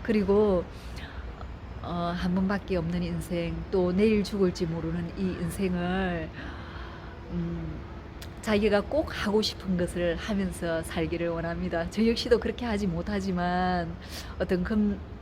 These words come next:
경제적인 문제로 그렇게 하지 못하지만, 그래도 여러분들에게는 꼭 그렇게 얘기를 하고 싶네요. 자기가 하고 싶은 것을 하고 사시기 바랍니다. 그리고 자기가 사랑하는 사람과 사시기 바랍니다.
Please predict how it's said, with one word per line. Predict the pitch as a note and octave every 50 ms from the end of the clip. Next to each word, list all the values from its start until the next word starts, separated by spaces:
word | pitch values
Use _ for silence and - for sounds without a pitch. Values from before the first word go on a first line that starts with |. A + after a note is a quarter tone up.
| - - - -
경제적인 | - F#3+ F#3 F#3+ A3 G#3 G#3 G3+ F#3+ F3
문제로 | E3+ E3+ E3+ E3+ F3+ F#3 F3+ F#3 F3+ F3+ F3 E3+ -
그렇게 | - G#3+ G3+ - A#3
하지 | - G#3+ G3 - G#3
못하지만, | F#3 E3+ E3 E3 - F#3+ F#3 F3 F#3 F3 F3 F3 F3 F3 F3 F3 E3+ E3 - - - - - - - -
그래도 | - - A#3 A#3 A#3 A3+ A3 G#3+ A3+
여러분들에게는 | C4+ C4+ A3+ A3+ G#3 F#3+ F#3+ F#3 F3+ E3+ F#3 F3+ F3 F3 F3 E3+ -
꼭 | - - - - -
그렇게 | - G3 - - F#3+ F#3
얘기를 | F3 F3 D#3 F#3+ F#3+ G3 G3
하고 | F3+ E3 E3+
싶네요. | E3 - F3+ F3+ F3 F3+ F3+ F3 F3 F3 F3 F3+ F#3+ - - - - - - - - - - - - - - - - - - -
자기가 | - G#3 G3 G3 G3+ F3+ G3+ F#3+ F#3
하고 | F#3 G3 F3 F3+ F#3
싶은 | - - - G3+ F#3+
것을 | F#3 F3 - F3+ F3
하고 | - G3 F3+ F3 E3
사시기 | - F#3 F#3 E3 - - F3+ F3 D#3+
바랍니다. | E3 D#3+ E3 D#3+ D#3 D#3+ E3 E3 E3 E3 E3 - - - - - - - - - -
그리고 | - A3 A3 G#3 F#3+ G3 G3 F#3+ F#3+ F#3+ - - -
자기가 | - - A3+ A3 A3 A3+ G#3 G#3+ G3+
사랑하는 | G3 - - A3+ A3 A#3 B3 C4+ B3+ B3 A#3+
사람과 | A#3 - F#3 F3+ F3+ F3+ F3 F3+ F3 E3+
사시기 | - - G3 D#3+ - - F#3+ F3+ F3+
바랍니다. | E3+ E3 D#3 D#3+ D#3+ D#3+ E3 E3 E3 D#3 D#3 E3